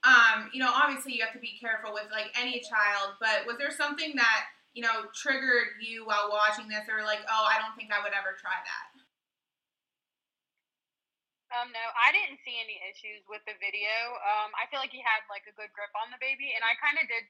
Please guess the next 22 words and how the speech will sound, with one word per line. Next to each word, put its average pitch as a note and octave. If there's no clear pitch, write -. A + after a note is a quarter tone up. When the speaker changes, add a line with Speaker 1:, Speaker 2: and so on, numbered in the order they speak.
Speaker 2:
something A#3
similar B3
with D4
my C#4+
kids, D#4
Speaker 1:
Okay. -
Speaker 2:
um, A#3
when A3+
they G#3+
were A#3
babies, A#3
which G3+
was G3
many G3+
moons F#3+
ago, A3
'cause G#3+
my G3+
youngest F#3+
is G3
now F3+
seven. F#3